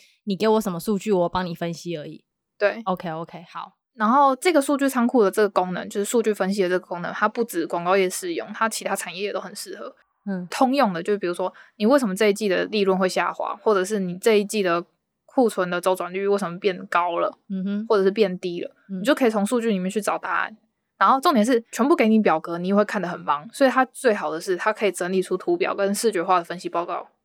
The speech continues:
Speaker 2: 来给你。
Speaker 1: 哦，嗯，嗯，嗯。
Speaker 2: 所以它就有点像是一个分析能力超强、工作效率超高的数据管理的一个高阶的机器人，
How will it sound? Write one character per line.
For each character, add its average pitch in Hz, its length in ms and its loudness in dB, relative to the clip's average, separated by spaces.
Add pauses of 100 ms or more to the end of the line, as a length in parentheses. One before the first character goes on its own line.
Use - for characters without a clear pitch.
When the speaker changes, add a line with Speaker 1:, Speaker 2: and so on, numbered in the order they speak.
(160)
Speaker 2:
来 175 120 0
给 156 200 -8
你。 147 180 -18 (160)
Speaker 1:
哦， 214 1200 -6 (140)
嗯， 180 260 -8
嗯， 170 200 -8
嗯。 160 40 -14
Speaker 2:
所 233 140 6
以 - 20 6
它 311 140 6
就 349 80 2
有 311 60 6
点 240 160 6
像 247 180 2
是 247 140 2
一 220 40 4
个 190 200 2
分 214 200 4
析 226 200 4
能 190 120 4
力 190 120 4
超 180 260 2
强、 180 220 -2
工 202 160 2
作 214 120 6
效 208 140 0
率 202 100 2
超 185 300 0
高 185 240 2
的 170 140 -2
数 202 200 0
据 180 380 0
管 170 260 -2
理 170 140 -4
的 151 140 -2
一 - 60 -4
个 180 380 -2
高 233 220 6
阶 226 220 2
的 190 100 0
机 185 160 -6
器 202 200 -8
人， 226 200 -12